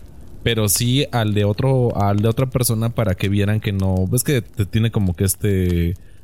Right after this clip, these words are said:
esta costumbre o esta, pues, mal hábito de algunas funerarias en las que el cuerpo lo venden y te entregan cenizas de cualquier cosa para que, este,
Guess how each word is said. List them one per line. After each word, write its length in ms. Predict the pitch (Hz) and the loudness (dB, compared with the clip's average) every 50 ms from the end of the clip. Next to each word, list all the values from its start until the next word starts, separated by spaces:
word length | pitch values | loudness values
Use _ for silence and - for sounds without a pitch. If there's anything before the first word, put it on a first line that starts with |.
| - - | -6 -4
esta 300 | 110 104 - - 120 110 | -4 -2 0 -2 -4 0
costumbre 520 | - 104 98 - - 104 107 110 117 110 | 0 0 -2 0 0 2 2 4 4 4
o 220 | 101 95 92 92 | 4 4 4 4
esta, 640 | 95 92 - - 104 98 92 92 87 87 87 85 85 - - - | 2 0 0 -2 -2 0 0 0 0 0 0 0 -2 -4 -6 -4
pues, 160 | - 104 95 110 | -2 0 2 2
mal 260 | 113 113 117 123 127 | 2 2 2 2 2
hábito 360 | 117 117 123 123 - - 107 | 2 2 2 0 0 2 2
de 60 | 101 | 2
algunas 300 | 92 92 101 104 104 104 | 2 2 2 2 0 0
funerarias 520 | - 117 104 95 95 98 98 110 107 - 113 | 0 0 0 2 2 2 2 2 2 2 2
en 100 | 98 92 | 2 2
las 160 | 90 85 - | 2 0 0
que 320 | - 98 90 90 87 85 - - - - - - - | 0 0 0 0 0 -2 -4 -10 -18 -20 -20 -12 -6
el 160 | - 110 107 - | -4 -4 -4 -2
cuerpo 360 | - 117 123 123 - 143 147 | -2 0 0 0 0 0 2
lo 140 | 151 151 151 | 2 4 4
venden 540 | 156 156 151 147 147 156 175 196 226 247 - | 4 4 2 2 2 2 2 0 -2 -4 -4
y 100 | 113 104 | -4 -2
te 100 | - 104 | 0 0
entregan 440 | 101 98 - 110 107 104 107 113 110 | 0 0 0 0 0 0 0 0 2
cenizas 380 | 110 101 98 101 95 - 110 98 | 2 2 2 2 2 0 0 0
de 100 | 104 95 | 0 0
cualquier 400 | - 92 87 - - 101 98 - | 0 -2 -2 0 -2 -2 -2 0
cosa 380 | - 104 95 - - 107 - | 0 0 0 2 0 -2 -2
para 280 | - 107 101 92 87 85 | -2 -2 0 0 0 -2
que, 300 | - - 90 87 87 82 | -2 0 0 2 2 2
este, 580 | 80 76 - - - - 82 80 67 65 - | 2 0 0 -4 -4 -2 -2 -2 0 -2 -4